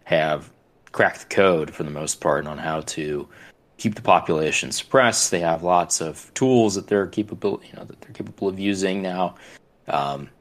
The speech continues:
that they can, you know, sort of stave off large-scale economic crises.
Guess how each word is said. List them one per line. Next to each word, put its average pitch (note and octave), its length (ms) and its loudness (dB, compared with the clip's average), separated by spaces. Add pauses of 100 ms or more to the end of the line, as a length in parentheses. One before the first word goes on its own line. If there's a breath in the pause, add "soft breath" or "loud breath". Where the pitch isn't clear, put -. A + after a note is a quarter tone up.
(320)
that - 180 -10
they D#2+ 140 -6
can, D#2 480 -8
you G2 80 -10
know, F2+ 100 -12 (140)
sort A#2 200 0
of - 20 -4
stave A2+ 480 4
off F#2 340 8
large-scale F2 540 0
economic D#2 420 -8
crises. D2+ 800 -6